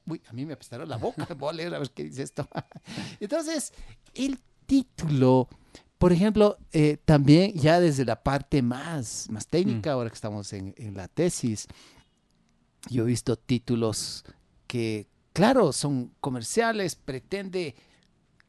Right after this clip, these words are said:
Speaker 1: llamar la atención del lector. Por ejemplo, "Siete maneras para destruir un país".
Speaker 2: Mm, ya. <laughs>
Speaker 1: Claro, el título del libro.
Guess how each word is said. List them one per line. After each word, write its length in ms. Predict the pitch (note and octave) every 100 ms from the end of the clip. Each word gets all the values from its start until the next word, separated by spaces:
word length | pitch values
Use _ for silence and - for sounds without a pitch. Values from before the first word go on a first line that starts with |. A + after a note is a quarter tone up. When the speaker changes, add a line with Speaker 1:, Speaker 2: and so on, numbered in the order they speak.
| C3+
Speaker 1:
llamar 380 | D3+ C#3 A3+ D#4
la 100 | C#4
atención 360 | - D3 F#3
del 120 | G3 D3+
lector. 480 | B2 A2 - G3 - - -
Por 140 | E3+
ejemplo, 420 | E3 G3+ E3 C3+ - - - _ _ _ _ _ -
"Siete 720 | - - - F3 - - D#3+
maneras 560 | D3+ C#3+ C#3+ C#3 C#3
para 300 | - C#3+ B2+
destruir 600 | A#2 A2 - B2+ A#2 A2+
un 120 | G#2+ G2+
país". 680 | - F2+ F#2+ - - - -
Speaker 2:
Mm, 280 | C3 C#3+ B2+
ya. 280 | G2 F#2+ G2+
<laughs> 440 | F3+ F2 G2 A2+ _ _ _ _ -
Speaker 1:
Claro, 300 | C3 A#2 A#2
el 140 | A2
título 400 | - A2 B2+ A#2
del 180 | G#2 G2+
libro. 480 | A#2 A#3 G#3 G#2+